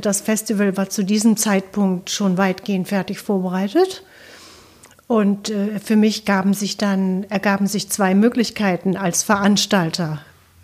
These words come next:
des Festivals. Äh, entweder es abzusagen oder, äh,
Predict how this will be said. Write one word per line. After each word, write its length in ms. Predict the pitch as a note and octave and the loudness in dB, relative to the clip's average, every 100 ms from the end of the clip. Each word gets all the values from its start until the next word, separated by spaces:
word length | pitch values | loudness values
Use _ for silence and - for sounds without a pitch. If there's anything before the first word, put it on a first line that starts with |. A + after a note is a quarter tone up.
| - - | -12 -6
des 280 | F#3 - - | -4 -4 -4
Festivals. 800 | F#3+ - F3 F3 E3+ - - - - - - - - | -4 -4 -4 -4 -4 -6 -10 -14 -20 -20 -20 -20 -8
Äh, 140 | G3+ G3+ | -6 -2
entweder 440 | A3 G#3 G#3+ F#3+ - | 0 2 0 -2 -4
es 220 | E3+ - | -8 -6
abzusagen 800 | G3 - - B3 B3+ B3 B3+ D#4 F#4+ - - - _ _ _ | -6 -2 -2 2 4 4 4 4 2 -2 -16 -20 _ _ _
oder, 560 | A#3+ G#3+ A#3 B3+ C4+ B3 - _ A#3+ | 2 4 6 4 4 -4 -18 _ -6
äh, 280 | B3 A#3+ | -4 -4